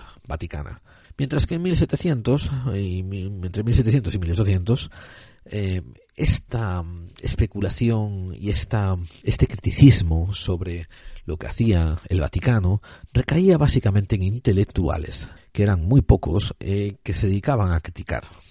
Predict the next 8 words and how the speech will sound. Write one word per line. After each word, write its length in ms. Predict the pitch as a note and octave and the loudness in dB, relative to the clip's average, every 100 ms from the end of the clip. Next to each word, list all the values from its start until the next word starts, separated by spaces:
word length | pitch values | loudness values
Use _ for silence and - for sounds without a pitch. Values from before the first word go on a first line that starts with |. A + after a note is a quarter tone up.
| - | -18
la 600 | D2 C#2+ B1+ C2 C#2 C#2+ | -14 -12 -10 -10 -8 -10
actitud 480 | - G#2 C#3 D3 - | -8 -2 4 4 4
y 80 | G#2+ | 2
la 80 | F#2+ | 2
influencia 580 | F#2 F#2 G2 B2+ - | 2 2 4 2 -2
en 80 | D#2+ | -2
la 80 | D#2 | 0
política 680 | - F2 G2 - - G2+ | 4 4 2 -2 -2 -2